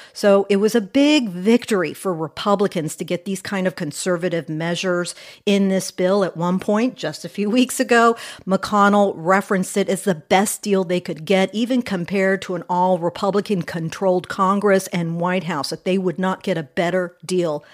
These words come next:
than this, than the one that. His appointed negotiator, this is Oklahoma Senator James Lankford,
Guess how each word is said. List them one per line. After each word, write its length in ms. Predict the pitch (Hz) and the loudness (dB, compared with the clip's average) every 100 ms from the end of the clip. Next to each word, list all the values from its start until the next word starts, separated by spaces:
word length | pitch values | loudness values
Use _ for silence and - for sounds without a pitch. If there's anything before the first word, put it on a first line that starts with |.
| _ | _
than 260 | 185 170 165 | -2 0 0
this, 320 | 185 151 - | -2 -2 -6
than 160 | - 160 | -6 -6
the 80 | 156 | -6
one 420 | 160 160 160 165 | -4 -2 -2 -2
that. 260 | 151 - - - - - _ - | -4 -6 -12 -20 -20 -20 _ -2
His 260 | 247 240 | 0 0
appointed 760 | 233 - 220 208 - 202 - _ - | 0 0 2 2 2 0 -2 _ -6
negotiator, 880 | 175 196 196 196 202 185 190 196 190 - - | -2 2 4 4 2 0 2 0 -2 -18 -8
this 180 | 180 - | -6 -2
is 220 | 180 151 - - | -4 -6 -12 -2
Oklahoma 560 | 190 190 208 190 185 160 | 0 4 2 2 0 -2
Senator 560 | - 196 196 180 180 | -2 0 2 2 2
James 460 | 160 185 165 160 - | 0 -2 -2 -2 -4
Lankford, 680 | 175 196 208 - 202 190 | 0 0 0 0 0 0